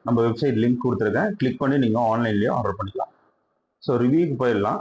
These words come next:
ரிவ்யூல ஃபர்ஸ்ட் பாத்தீங்கன்னா, ஃபீட்பேக் என்னன்னா, ஞானசுந்தரம், நான் தான் அது, சென்டிமெண்டா இருக்கணும் அப்படிங்கிறதுக்காக ஸ்ரீ சாய்ராம் அப்படிங்கிறத கொடுத்திருக்கேன்.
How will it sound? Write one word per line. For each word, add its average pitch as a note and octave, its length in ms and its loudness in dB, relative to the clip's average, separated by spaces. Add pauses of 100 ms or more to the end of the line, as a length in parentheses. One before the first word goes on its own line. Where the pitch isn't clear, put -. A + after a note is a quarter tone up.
ரிவ்யூல C#3 400 2
ஃபர்ஸ்ட் C#3 340 -2
பாத்தீங்கன்னா, C#3 400 2
ஃபீட்பேக் B2+ 400 0
என்னன்னா, A#2+ 340 0
ஞானசுந்தரம், A#2 720 0
நான் A2 200 0
தான் A#2 100 0
அது, G#3 180 2 (800)
சென்டிமெண்டா D3+ 680 0
இருக்கணும் B2 380 0
அப்படிங்கிறதுக்காக G#2+ 640 0 (500)
ஸ்ரீ - 300 -4
சாய்ராம் B2 500 -2 (180)
அப்படிங்கிறத G#2+ 480 0
கொடுத்திருக்கேன். A2 520 -2